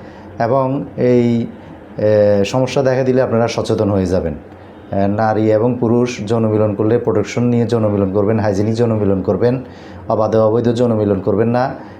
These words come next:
এবং হোমিও চিকিৎসার মাধ্যমে, আহ, একটু সময় লাগলেও হোমিও চিকিৎসার মাধ্যমে পরিপূর্ণভাবে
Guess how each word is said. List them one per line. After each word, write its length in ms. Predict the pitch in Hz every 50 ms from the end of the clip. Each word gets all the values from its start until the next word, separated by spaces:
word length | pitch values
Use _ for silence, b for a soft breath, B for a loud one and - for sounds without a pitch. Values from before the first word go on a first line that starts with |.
| B B - -
এবং 360 | 110 104 120 123 135 131 - -
হোমিও 240 | 123 123 127 139 131
চিকিৎসার 460 | 139 143 123 113 - - 143 131 123
মাধ্যমে, 440 | 117 104 101 107 120 107 101 101 107 123
আহ, 580 | 151 - - - - - - - - - -
একটু 600 | 101 101 101 101 101 104 98 - 131 131 131 131
সময় 320 | 127 - - 117 117 127 127
লাগলেও 460 | 127 123 120 123 131 120 117 123 131
হোমিও 240 | 123 113 113 113 120
চিকিৎসার 340 | 117 - 110 104 - 131 120
মাধ্যমে 380 | 120 113 107 120 120 123 131
পরিপূর্ণভাবে 760 | 123 - 131 107 98 104 101 98 104 107 117 117 127 139 151